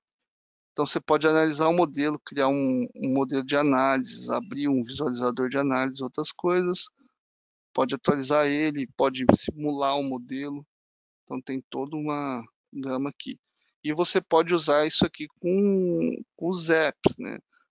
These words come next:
Você pode, por exemplo, ah, eu tenho o, o Requirements Manager. Se eu quiser utilizar o Requirements Manager, eu tenho que s-, salvar esse modelo, vou mostrar no próximo exemplo. E aí você pode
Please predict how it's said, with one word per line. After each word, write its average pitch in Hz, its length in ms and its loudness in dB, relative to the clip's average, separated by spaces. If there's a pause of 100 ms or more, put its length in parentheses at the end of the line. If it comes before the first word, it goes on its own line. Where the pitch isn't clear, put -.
(100)
Você - 240 -12 (100)
pode, 120 300 -4
por 131 180 -8
exemplo, 131 440 -8
ah, 139 80 0
eu 127 160 -8
tenho 160 380 -4
o, 147 720 -4 (320)
o 139 80 -10
Requirements 147 600 0
Manager. 131 600 0 (680)
Se - 120 -10
eu 135 60 -4
quiser 135 300 -2
utilizar 143 400 0
o 143 60 0
Requirements 139 560 0
Manager, 156 580 2
eu 156 60 -4
tenho 127 200 -2
que - 140 -20
s-, - 420 -14
salvar 131 400 0
esse - 160 -6
modelo, 151 280 2
vou 165 80 4
mostrar 151 340 2
no 135 260 6
próximo 151 400 0
exemplo. 151 480 2 (880)
E 147 80 -2
aí 147 300 4
você 156 200 2
pode 165 520 2